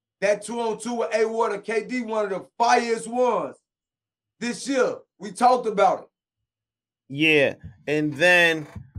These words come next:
Speaker 2: um, and then now he has the Rum Nitty battle. So is that a top five? Now, this the thing, though. The, the top five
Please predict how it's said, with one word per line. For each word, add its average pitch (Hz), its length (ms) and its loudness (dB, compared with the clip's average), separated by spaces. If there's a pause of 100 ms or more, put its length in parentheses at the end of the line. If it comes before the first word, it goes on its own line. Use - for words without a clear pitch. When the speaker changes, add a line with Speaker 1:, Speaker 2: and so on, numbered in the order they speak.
(160)
Speaker 2:
um, 151 680 4 (160)
and 151 240 0
then 175 240 8
now 175 240 8
he 175 140 0
has 165 280 6
the 147 100 -2
Rum 160 300 0
Nitty 170 260 2
battle. 120 360 4
So 147 600 4 (480)
is 170 260 0
that 196 220 10
a 190 60 6
top 190 460 4
five? 170 260 8
Now, 180 240 8
this 185 140 0
the 185 100 -4
thing, 214 380 4
though. 117 180 2
The, 98 180 -12 (140)
the 131 140 -6
top 185 340 6
five 175 600 8